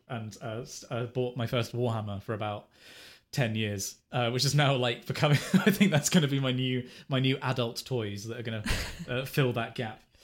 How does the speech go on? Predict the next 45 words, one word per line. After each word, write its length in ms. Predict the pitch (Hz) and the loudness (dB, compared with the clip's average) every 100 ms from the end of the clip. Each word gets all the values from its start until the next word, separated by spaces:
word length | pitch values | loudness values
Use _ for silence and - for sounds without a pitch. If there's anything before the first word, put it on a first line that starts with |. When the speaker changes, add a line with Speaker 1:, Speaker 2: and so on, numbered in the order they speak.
| - - - - 208 - 202 - - - - - - - | -20 -8 0 4 4 2 -4 -6 -20 -20 -18 -14 -14 4
Speaker 1:
I 100 | 170 | 8
even 180 | 233 170 | 8 6
picked 220 | 190 151 | 4 6
the, 140 | 147 | 4
I 80 | 147 | 6
even 200 | 196 180 | 6 4
picked 240 | 143 175 147 | 2 -2 0
the 80 | 123 | 0
race 280 | 135 135 | 2 2
that 140 | - 131 | 0 -2
even 220 | 127 127 | -2 -2
closely 380 | - 135 131 147 | 0 2 4 4
resembled 380 | 143 147 147 151 | 4 4 4 2
dinosaurs. 520 | 156 220 196 117 113 | 2 2 2 0 0
Now 80 | 117 | 4
I 60 | |
think 120 | 113 240 | 10 10
Speaker 2:
Oh, 80 | 370 | 12
Speaker 1:
about 100 | 226 | 10
Speaker 2:
there 160 | 208 | 8
Speaker 1:
it. 60 | 320 | 6
Speaker 2:
you 60 | 202 | 8
go. 180 | 170 180 | 10 8
<laughs> 140 | - | 8
Speaker 1:
Yeah, 720 | 294 269 254 285 240 143 156 | 8 8 8 6 6 6 2
t-, 120 | 180 175 | 0 -4
Tyranids 520 | - 185 175 151 131 | 2 6 6 6 2
for 80 | 139 | 0
the 100 | 131 | 0
win. 260 | 143 113 120 _ _ _ _ - - - | 0 -2 -8 _ _ _ _ -18 -18 -10
Speaker 2:
Well, 240 | - 208 - | 2 4 8
when 220 | 233 233 | 6 8
I 100 | 277 | 6
was 120 | 302 | 4
prepping 360 | - 262 262 226 | 4 2 4 2
for 140 | 196 | 2
this 200 | 180 180 | 2 2
in 80 | 175 | 0
a 40 | |
panicked, 560 | 151 180 175 170 - - - | 2 2 4 0 -2 -4 0
uh, 140 | 170 | 2
moment 360 | 165 170 165 156 | 2 2 0 0
before 300 | 160 - 196 | -2 0 0
the 80 | 165 | 0
show, 320 | - 151 | 0 0